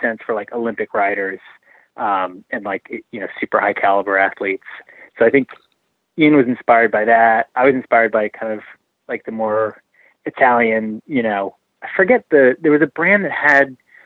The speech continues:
a six fifty front with a level top tube and then a, a strut that went up to the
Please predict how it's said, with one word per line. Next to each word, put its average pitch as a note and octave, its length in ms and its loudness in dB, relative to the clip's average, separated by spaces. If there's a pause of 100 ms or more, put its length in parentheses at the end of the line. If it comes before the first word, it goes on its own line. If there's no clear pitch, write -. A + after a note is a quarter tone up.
(260)
a - 140 -18
six - 220 0
fifty C#3+ 260 0 (100)
front B2 280 0
with A#2+ 100 -6
a A2+ 60 -2
level A#2+ 560 0
top - 280 -2
tube C#3+ 240 -2
and A#2 120 0
then A2+ 140 0
a, A2+ 100 0
a B2 160 -6 (140)
strut C3+ 360 0
that - 180 -8
went D3+ 180 0
up E3 200 0
to C3+ 120 -4
the A#2+ 260 2